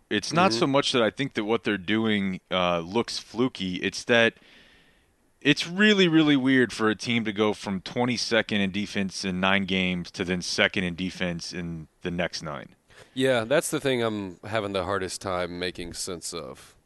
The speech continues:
Speaker 1: Yeah.
Speaker 2: Is, okay, you're the best defensive team in basketball in November.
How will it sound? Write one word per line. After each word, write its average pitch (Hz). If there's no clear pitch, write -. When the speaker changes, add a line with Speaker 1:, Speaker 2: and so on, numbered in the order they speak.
Speaker 1:
Yeah. 120
Speaker 2:
Is, 90
okay, 110
you're 120
the 107
best 95
defensive 113
team 113
in 95
basketball 90
in 87
November. 87